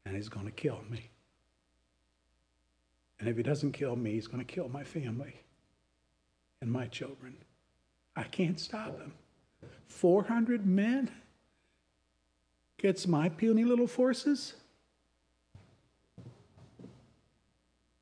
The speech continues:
I can't do this. You have to do this." And he pleads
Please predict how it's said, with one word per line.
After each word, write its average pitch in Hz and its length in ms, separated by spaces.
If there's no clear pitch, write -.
I 123 100
can't 156 280
do 175 160
this. 151 360
You 170 220
have 175 160
to - 140
do 151 160
this." 123 460
And 76 120
he 92 100
pleads - 600